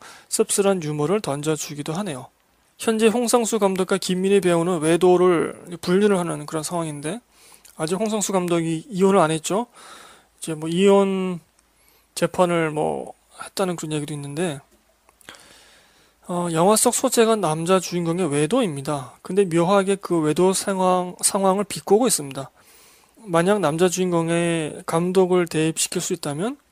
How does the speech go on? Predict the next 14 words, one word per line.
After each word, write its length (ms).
감독은 420
스스로를 560
비꼬고 420
있는 180
거죠. 300
거기에 300
자신의 460
애인 380
김민희 440
씨마저 420
그렇게 260
남주를 420
비꼬고 440
있고요. 380